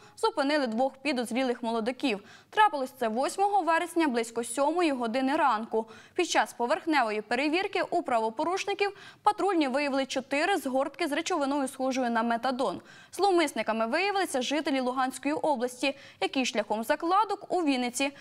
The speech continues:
розповсюджували, ймовірно, наркотичні засоби. Покупців правопорушники шукали за допомогою одного з мобільних додатків. Під час огляду орендованого помешкання працівники поліції виявили та вилучили більше двох сотень згортків з наркотичною речовиною,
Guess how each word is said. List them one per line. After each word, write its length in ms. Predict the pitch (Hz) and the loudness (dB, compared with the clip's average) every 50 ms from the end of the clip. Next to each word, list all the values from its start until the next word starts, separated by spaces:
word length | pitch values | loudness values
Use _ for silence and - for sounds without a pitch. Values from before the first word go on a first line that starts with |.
| - - - | -16 -4 -2
розповсюджували, 840 | 427 427 - 330 294 269 - 302 262 254 277 294 277 294 285 285 | -2 -2 0 -2 -2 -2 -2 -2 -2 0 0 0 2 2 2 2
ймовірно, 580 | 262 240 226 226 220 202 240 277 320 339 370 381 | 2 2 0 0 0 2 2 2 2 2 4 4
наркотичні 640 | 330 254 220 - 208 202 247 240 226 - 240 226 | 4 2 2 -2 -6 -4 -4 -4 -4 -2 -2 -2
засоби. 520 | 220 233 254 240 240 247 254 226 240 240 240 - - - - - - | 2 2 2 2 2 0 -2 -2 -2 -2 -2 -4 -14 -20 -20 -14 0
Покупців 520 | - 427 427 440 392 - - - 262 226 | 0 2 2 2 0 0 -2 -2 -2 -2
правопорушники 840 | - 220 220 214 220 220 - 330 370 415 440 - - 277 240 233 233 | 0 2 2 2 2 0 0 0 0 0 0 0 -2 -2 -2 0 -2
шукали 340 | - 285 269 320 320 302 | -2 0 2 2 2 2
за 80 | 269 269 | 2 0
допомогою 600 | 240 269 247 294 285 294 349 392 392 359 294 247 | -2 -2 0 0 0 2 2 2 2 2 0 0
одного 360 | - 233 233 262 294 294 254 | 0 0 0 0 0 0 0
з 60 | 247 | -2
мобільних 380 | 262 247 233 262 262 254 254 254 | -2 0 0 0 0 0 0 0
додатків. 560 | 220 302 311 320 254 208 208 - - 247 247 240 - - - - _ - | 0 0 2 4 2 2 2 -2 -6 -6 -6 -6 -10 -20 -20 -16 _ -2
Під 160 | 359 330 - | -2 0 4
час 260 | 339 240 226 - - - - | 4 2 2 2 -8 -10 -4
огляду 420 | 262 302 349 392 403 427 339 381 | 0 2 2 2 2 2 2 0
орендованого 760 | 339 - - 240 233 226 233 277 311 349 381 392 381 339 359 349 | -2 0 0 0 0 0 0 0 2 2 2 0 2 0 0 -2
помешкання 640 | - 330 349 330 269 262 262 - - 302 311 320 | 0 0 2 4 2 2 2 0 0 2 2 2
працівники 520 | 302 - 240 - - 247 247 247 - 311 320 | 0 -2 -4 -4 -2 -2 -2 0 0 -2 -2
поліції 480 | - 370 302 330 320 320 - 339 320 | 0 2 2 2 0 0 0 0 0
виявили 460 | 294 254 277 262 262 247 262 262 262 262 262 - - - _ - | 2 2 0 0 2 2 2 0 0 -2 -4 -16 -20 -12 _ 4
та 140 | 392 381 | 4 4
вилучили 520 | 320 226 240 311 330 302 294 - 262 254 254 | 4 2 0 0 0 0 0 -2 -2 -2 -2
більше 380 | 208 208 240 254 269 - 381 | 0 0 0 0 0 0 0
двох 280 | 302 277 240 240 233 - | 0 2 0 0 -2 -2
сотень 400 | - - 277 285 294 302 277 262 | -4 -2 -2 0 0 0 0 -2
згортків 600 | 220 - 277 285 294 285 269 277 - 294 294 285 - - - - - - | -2 -4 -4 0 0 0 0 0 -2 -4 -4 -4 -4 -14 -20 -18 -6 2
з 20 | |
наркотичною 680 | 392 392 349 - 254 233 - 294 269 - 285 254 247 240 | 2 2 2 2 -6 -2 -2 -4 -2 0 0 0 0 -2
речовиною, 680 | 262 254 - 320 294 339 370 359 285 233 214 226 220 | -2 -2 -2 -2 0 2 2 2 2 2 0 -2 -4